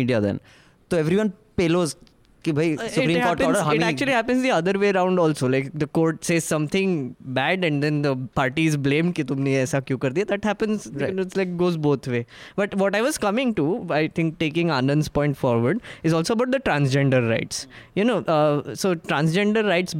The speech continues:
Speaker 2: bill was passed in the Rajya Sabha, historic, you know, like, for thirty-five years, no private member's bill has been passed even in one house.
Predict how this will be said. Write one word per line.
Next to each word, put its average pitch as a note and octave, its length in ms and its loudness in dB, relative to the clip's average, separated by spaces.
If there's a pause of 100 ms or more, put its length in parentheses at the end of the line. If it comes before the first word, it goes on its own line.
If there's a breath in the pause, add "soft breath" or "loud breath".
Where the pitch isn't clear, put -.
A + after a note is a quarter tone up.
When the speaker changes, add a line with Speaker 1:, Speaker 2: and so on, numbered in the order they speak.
Speaker 2:
bill F#3 220 2
was E3+ 140 0 (140)
passed D#3 380 0
in E3+ 60 2
the E3 160 2
Rajya C3+ 240 0
Sabha, C#3 120 2
historic, D#3+ 560 0 (120)
you C#3+ 100 2
know, D3 140 2
like, B2+ 100 -4 (520 loud breath)
for C#3+ 260 4
thirty-five E3 460 2
years, D3+ 360 4 (200)
no C#3 260 2
private C#3+ 320 2
member's C#3 320 2
bill C#3 80 4
has C3+ 180 2
been C3+ 120 2
passed B2 300 0
even B2+ 200 2
in B2+ 140 2
one A2+ 180 2
house. G#2+ 340 -4